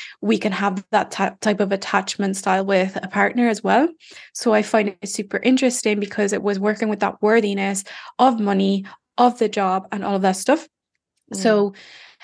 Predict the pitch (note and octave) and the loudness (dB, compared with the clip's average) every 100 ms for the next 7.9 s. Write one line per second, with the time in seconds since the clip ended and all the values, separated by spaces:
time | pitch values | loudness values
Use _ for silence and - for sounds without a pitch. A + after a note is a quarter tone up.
0 | - - A3+ G#3 G3+ - A3 G#3+ G3 G3 | -16 -2 2 4 2 0 0 0 0 0
1 | G3+ G3 G3 F#3+ F#3 G3+ G3 F#3+ F#3+ G3 | 0 -2 -4 -4 -4 -4 -4 -4 -2 0
2 | G3 - G3+ G3 G3 G3+ G3 G3+ A#3+ B3 | 2 0 -4 -2 -4 -2 -2 0 0 0
3 | A#3 A#3 A#3 A#3 A3+ G#3+ G#3 G#3 G3+ G3+ | 0 2 2 2 -2 -6 -2 -2 -2 -4
4 | G3 F#3+ G#3+ G#3 C4 D4+ D#4 D#4 D4+ C#4+ | -4 -2 -2 0 2 2 2 2 2 0
5 | A#3 A3+ A3+ G#3+ - A#3+ G#3+ G#3+ G#3+ - | -2 -4 -6 -4 -2 -2 0 0 -2 -6
6 | F#3+ F#3+ A3+ - C4+ A3+ A3 A#3 - C4 | -10 -6 -6 -4 0 2 2 -2 -4 2
7 | A3+ C#4 C4+ D#4 D4+ D#4 D4+ D4+ D4 | 4 2 0 0 2 2 2 0 -4